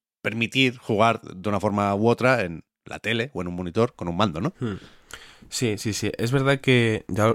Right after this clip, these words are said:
Speaker 2: lo comentamos en su día cuando salió Dead Cells en, en Netflix precisamente, que yo
Speaker 1: Sí.
Speaker 2: intenté jugar en mi móvil y lo pasé bastante mal. Hace poco, no sé con qué juego fue, que vi un, un icono de un mandito, como diciendo, "¿Se puede jugar con mando?". Y dije yo, "¿Esto cómo lo puedo hacer?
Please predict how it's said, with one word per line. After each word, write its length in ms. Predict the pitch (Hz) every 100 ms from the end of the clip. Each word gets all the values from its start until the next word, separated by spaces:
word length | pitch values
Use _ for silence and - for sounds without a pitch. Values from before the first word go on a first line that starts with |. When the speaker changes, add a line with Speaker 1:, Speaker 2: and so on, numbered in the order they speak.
| -
Speaker 2:
lo 120 | 107
comentamos 380 | 101 101 98 117
en 60 | 120
su 160 | -
día 200 | 101 107
cuando 240 | 117 104 98
salió 340 | 92 98 98
Dead 240 | 101 101
Cells 480 | - - 95 107 - 92
en, 400 | 92 87 87 87
en 160 | 87 87
Netflix 320 | 95 117 113
precisamente, 640 | - 95 90 90 101 127
que 120 | 107
yo 60 | 90
Speaker 1:
Sí. 40 | 98
Speaker 2:
intenté 240 | 98 98
jugar 340 | - 98 92 -
en 100 | 95
mi 80 | 92
móvil 360 | 101 104 92
y 40 | 87
lo 120 | 85
pasé 180 | 85 92
bastante 340 | 90 95 87
mal. 260 | 92 127 - - - - - -
Hace 200 | - 151
poco, 240 | 143 143 131
no 80 |
sé 120 | 127 127
con 140 | 117
qué 120 | 120
juego 240 | 120 123 107
fue, 280 | 120 113 - -
que 300 | 104 98 95
vi 160 | 110
un, 320 | 117 107 98 87
un 100 | 110
icono 300 | - 117 107
de 60 |
un 120 | 110 104
mandito, 540 | 95 92 101 151 170
como 140 | 113
diciendo, 180 | 104 98
"¿Se 100 | 98
puede 160 | - 113
jugar 180 | 110 101
con 140 | 92
mando?". 220 | 90 120
Y 60 | 110
dije 120 | 92
yo, 80 | 87
"¿Esto 180 | - 90
cómo 160 | 95
lo 100 | 92
puedo 160 | 82 87
hacer? 340 | 82 110 -